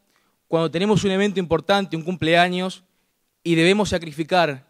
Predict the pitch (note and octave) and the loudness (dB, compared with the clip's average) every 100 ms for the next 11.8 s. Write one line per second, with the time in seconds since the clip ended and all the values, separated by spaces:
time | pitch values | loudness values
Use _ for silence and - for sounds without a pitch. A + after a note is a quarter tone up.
0 | _ - E3+ G3 - D#3 F3 F3 D3 D3+ | _ -2 0 0 0 0 2 0 -2 -4
1 | E3+ D#3+ - D#3+ D#3+ _ _ _ _ - | -4 -6 -6 -8 -8 _ _ _ _ -10
2 | C#3+ C#3+ E3+ E3+ C#3 D#3 D#3+ - F3 F#3 | -6 -4 -4 -4 -4 0 0 0 -4 -4
3 | _ _ _ _ _ _ _ _ - C3+ | _ _ _ _ _ _ _ _ -12 -6
4 | D#3 D#3 C#3 C#3 D#3 E3 E3 _ - B2 | -6 -6 -4 2 4 2 -2 _ -12 -10
5 | C3 D3 D3+ B2+ A#2+ C3+ A2+ A2 _ _ | -8 -6 -8 -8 -6 -4 -4 -8 _ _
6 | _ _ _ _ _ _ _ _ _ _ | _ _ _ _ _ _ _ _ _ _
7 | - _ _ _ - C4+ C#4 A3+ A#3+ A3 | -20 _ _ _ 2 4 4 2 2 2
8 | E3+ F#3 E3 C3 A#2 - _ _ _ _ | 0 0 -2 -4 -14 -20 _ _ _ _
9 | _ _ _ _ _ _ _ _ _ _ | _ _ _ _ _ _ _ _ _ _
10 | _ _ _ _ _ - C4+ C#4+ F#3+ F3+ | _ _ _ _ _ 0 2 2 2 0
11 | G3 F#3 D3+ A#3+ B3 C#3+ - | -4 -6 -6 -4 -4 -6 -8